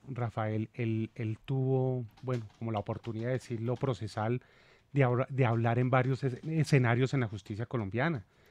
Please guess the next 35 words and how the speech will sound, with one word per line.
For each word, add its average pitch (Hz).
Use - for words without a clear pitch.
En 143
la 139
Corte 135
él 175
estuvo 131
en 123
muchas 151
diligencias 123
y 143
fue 131
donde 127
alcanzó 123
a 113
adelantar 123
muchos 170
de 156
los 120
nombres, 131
eh, 120
que 123
fueron, 120
eh, 123
eh, 123
de 135
las 127
personas 123
investigadas. 123
Estuvo 147
en 156
la 151
comisión 135
de 135
acusaciones 127
también 113
entregar. 131